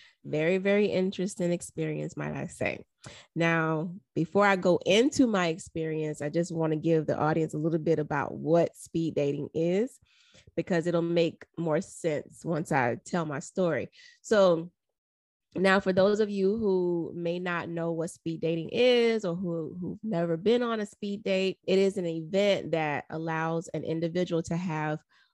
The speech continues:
multiple short dates in one night. So they will usually choose, like, a really nice venue for the speed dating event. Like, for the event that I went to, it was, like, on a, a club that was on a rooftop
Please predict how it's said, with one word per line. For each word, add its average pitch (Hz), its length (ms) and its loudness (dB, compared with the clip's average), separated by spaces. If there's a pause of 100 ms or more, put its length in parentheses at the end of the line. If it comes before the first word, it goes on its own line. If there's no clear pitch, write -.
(180)
multiple 180 640 0
short - 420 0
dates - 360 -4
in 196 140 -4
one 147 220 -2
night. - 260 -4 (960)
So 170 540 4 (260)
they 196 300 6
will 196 120 2
usually 190 340 -2
choose, 185 340 -2
like, 156 160 -4
a 147 80 -6
really 247 300 2
nice 196 320 -2
venue 180 500 -2
for 170 160 -6
the 160 100 -6
speed 170 360 -4
dating 156 280 -2
event. 147 480 -2
Like, 165 240 -4
for 165 400 0 (140)
the 180 80 -2
event 185 280 -2
that 180 100 0
I 185 160 2
went 190 320 -2
to, 175 260 0
it 160 180 0
was, 160 300 -2
like, 160 220 -6
on 151 100 -6
a, 147 120 -4 (100)
a 190 40 -8
club 202 320 0
that 180 120 -2
was 165 100 -6
on 156 80 -6
a 151 80 -6
rooftop 190 720 -2